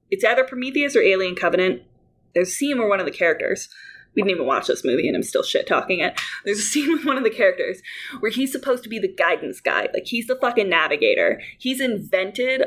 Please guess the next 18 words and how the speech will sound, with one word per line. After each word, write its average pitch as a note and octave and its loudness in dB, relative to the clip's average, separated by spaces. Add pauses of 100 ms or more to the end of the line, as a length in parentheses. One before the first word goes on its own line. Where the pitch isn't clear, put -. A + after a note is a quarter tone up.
a F3+ 0
whole C4+ -2
new A#3+ -2
piece A#3 -8
of A#3 2
technology F3+ 0
that E3+ -2
he D3 -2
wears G3 4
on A#3+ 0
his A#3 -2
arm G3 2 (300)
that E3 4
allows F3 4
you A3+ -6
to A3 -6
track F#3 0
people. F3+ -2